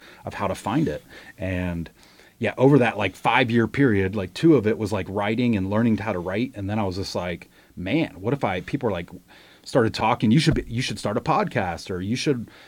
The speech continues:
put this in some type of content, start a blog or write a book." And I,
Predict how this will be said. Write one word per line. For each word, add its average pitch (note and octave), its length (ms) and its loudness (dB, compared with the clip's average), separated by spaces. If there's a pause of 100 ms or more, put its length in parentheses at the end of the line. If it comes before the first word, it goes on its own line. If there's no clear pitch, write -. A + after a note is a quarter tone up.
(160)
put D#3 180 0
this E3 220 2
in C#3 240 6
some D3 200 -2
type D3+ 220 0
of C3+ 140 -2
content, D3 440 -2
start D3 160 2
a D3 60 2
blog C3 560 2
or F#2+ 80 -2
write C3 160 2
a D#3 60 2
book." D3 360 0
And G2+ 80 -4
I, F#2 200 -6